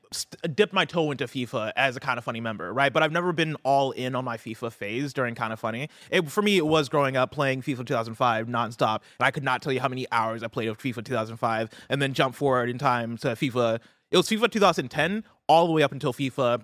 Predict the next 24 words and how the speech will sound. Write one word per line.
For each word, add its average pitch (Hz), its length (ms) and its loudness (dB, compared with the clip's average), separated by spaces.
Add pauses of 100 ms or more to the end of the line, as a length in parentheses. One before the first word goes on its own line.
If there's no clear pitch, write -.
twenty 147 260 -2
fifteen, 113 600 -8 (160)
where 135 180 6
I 120 120 2
was 147 120 0
playing 127 400 -2
yearly 139 560 0
with 120 140 -2
a 127 40 -2
group 127 160 -6
of 123 80 -8
friends, 135 380 -6
and 131 160 -4
we 143 60 2
would 147 100 -2
play 123 240 2
nonstop 113 680 -2 (160)
all 117 200 4
the 98 80 -8
time. 101 420 -8
And 143 120 -2
that 156 100 8
was 170 140 4
my, 143 260 4